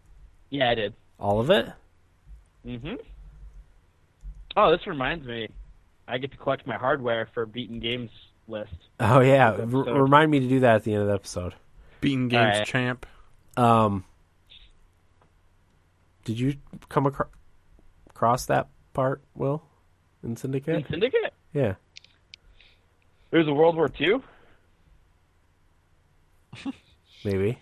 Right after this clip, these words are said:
Speaker 3: <laughs>
Speaker 1: Is this a, is this a side thing, or was I
Speaker 3: Sure
Speaker 1: just not
Speaker 3: sounds
Speaker 1: paying
Speaker 3: it.
Speaker 1: attention to this, the, the story? What
Speaker 2: There's,
Speaker 1: happened?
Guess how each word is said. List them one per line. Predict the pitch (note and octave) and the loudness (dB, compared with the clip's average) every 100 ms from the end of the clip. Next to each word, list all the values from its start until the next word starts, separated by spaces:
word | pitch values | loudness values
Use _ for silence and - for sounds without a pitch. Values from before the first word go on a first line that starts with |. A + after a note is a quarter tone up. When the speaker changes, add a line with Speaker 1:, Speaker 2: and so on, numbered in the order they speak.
| _ _ _ _ | _ _ _ _
Speaker 3:
<laughs> | _ _ _ - | _ _ _ 2
Speaker 1:
Is | D#3+ D3+ B2 | 2 2 -6
this | C3+ C#3+ C3+ | -10 -14 -10
a, | A#2 B2+ - | -8 -10 -14
is | D3 C#3 | -14 -14
this | - | -14
a | |
side | - B2 A#2+ - | -6 -2 -2 -4
thing, | E3 F#3+ | -6 -4
or | D3 | -6
was | B2+ C3+ | -6 -4
I | C3 | -2
Speaker 3:
Sure | C#3 | 2
Speaker 1:
just | C3+ | 2
not | C3+ | 4
Speaker 3:
sounds | D3 F3+ C3 | 4 2 0
Speaker 1:
paying | C3+ | -2
Speaker 3:
it. | |
Speaker 1:
attention | - A#2+ - B2+ | -4 -12 -12 -14
to | |
this, | A#2+ A2+ - - | -16 -14 -16 -14
the, | A#2+ | -14
the | A2+ | -12
story? | G#2+ - A2+ A#2 G2+ F2 | -14 -10 -8 -8 -10 -12
What | A2 | -4
Speaker 2:
There's, | A2+ A#2 | 0 0
Speaker 1:
happened? | A2+ A2 A2+ | -2 -10 -18